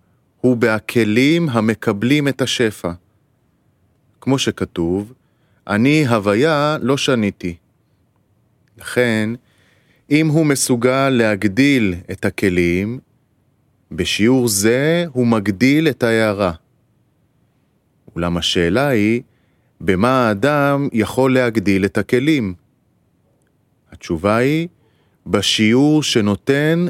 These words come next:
שבח והודיה להשם, על זה שהשם קרב אותו אליו, שירגיש אותו קצת, ויחשוב על החשיבות שבדבר.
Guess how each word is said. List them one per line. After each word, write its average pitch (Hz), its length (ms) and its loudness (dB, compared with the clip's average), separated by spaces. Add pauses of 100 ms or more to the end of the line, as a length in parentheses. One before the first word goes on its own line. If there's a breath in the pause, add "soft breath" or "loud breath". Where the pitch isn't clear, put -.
(100)
שבח 117 880 -2
והודיה 98 640 2
להשם, 139 760 -2 (800)
על 107 160 0
זה 160 460 2
שהשם 156 760 0 (200)
קרב 143 380 0
אותו 120 320 0
אליו, 107 560 0 (640)
שירגיש 127 680 2
אותו 156 280 0
קצת, - 520 -4 (1200)
ויחשוב 123 720 0
על 104 120 2
החשיבות 117 640 0
שבדבר. 85 680 -2